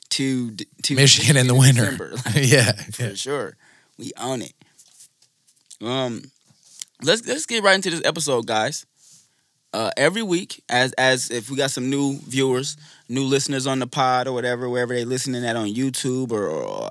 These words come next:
Speaker 1: Apple, Apple Podcasts or, or Spotify, wherever you, wherever you tune in at.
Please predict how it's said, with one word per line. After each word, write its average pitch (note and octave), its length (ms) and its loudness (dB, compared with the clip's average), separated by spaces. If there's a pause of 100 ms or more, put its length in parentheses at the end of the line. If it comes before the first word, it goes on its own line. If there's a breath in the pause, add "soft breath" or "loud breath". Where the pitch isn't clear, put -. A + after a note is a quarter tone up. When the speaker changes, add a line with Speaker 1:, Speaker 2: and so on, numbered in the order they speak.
Speaker 1:
Apple, B2 360 0
Apple A#2+ 460 -2
Podcasts C3 800 -4
or, F#2+ 220 -6
or - 240 -12 (480)
Spotify, C3 580 0
wherever D#3 180 0
you, E3 140 -8 (320 loud breath)
wherever E3+ 180 0
you F3 120 -6
tune C3+ 340 0
in A2+ 180 -4
at. A2+ 220 -4